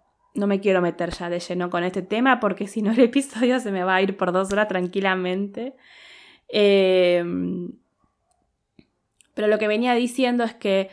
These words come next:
por muchos años se me dijo que tenía que perdonar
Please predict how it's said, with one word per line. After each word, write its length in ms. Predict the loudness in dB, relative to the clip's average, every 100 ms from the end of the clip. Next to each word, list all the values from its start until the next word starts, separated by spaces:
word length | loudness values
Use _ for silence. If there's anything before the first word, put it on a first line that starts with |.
| -14 -20 -20 -20 _ _ _ _ _ 2
por 180 | 2
muchos 380 | 4 2 2 0
años 320 | 2 2 0
se 100 | -2
me 140 | -2 -2
dijo 200 | -2 -2
que 100 | -2
tenía 340 | 0 0 0
que 100 | -2
perdonar 760 | -2 -2 0 2 2 2 -2